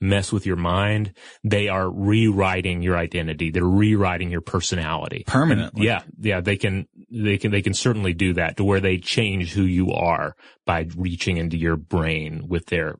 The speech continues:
Speaker 1: psychic powers.
Speaker 2: And there's no reset button.
Speaker 1: Yeah, there's no reset button on that.
Speaker 2: Oh man, that's brutal.
Speaker 1: Yeah.
Speaker 2: Okay. Th-, well,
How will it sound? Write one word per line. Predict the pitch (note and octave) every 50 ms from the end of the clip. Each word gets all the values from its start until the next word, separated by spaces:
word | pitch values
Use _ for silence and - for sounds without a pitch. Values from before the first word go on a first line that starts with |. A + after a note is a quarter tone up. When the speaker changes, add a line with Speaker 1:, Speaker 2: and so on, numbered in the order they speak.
| _ _
Speaker 1:
psychic | - - - G#2 E2+ D#2+ - - - -
powers. | - F2 E2 - - - - - -
Speaker 2:
And | F#2+ G2 G2
there's | F#2 F#2 F2+ -
no | A2 G#2+ G#2
reset | G2 G2 F#2+ F#2+ - - F2+ C#2+ -
button. | - - - - C#2 E2+ F2 F2 -
Speaker 1:
Yeah, | - G2+ F2
there's | E2+ E2+
no | G2+ G#2
reset | G2 F#2+ F#2 E2+ - F2 E2+
button | - F2 E2+ -
on | E2 E2+
that. | F2+ E2+ - - - _ -
Speaker 2:
Oh | G#2 G#2 F2+ D#2
man, | E2 F2+ F#2 F2+ E2 D#2
that's | F2 G2 -
brutal. | - - E2+ F2+ F2+ D#2+ E2 D#2 E2+ - - -
Speaker 1:
Yeah. | E2 D#2+ G2 G2 - _ _ - - - - - -
Speaker 2:
Okay. | C#3 C#3+ - C#3+ A2 F#2 F2 -
Th-, | - B2+ C3 -
well, | B2+ D3 C3+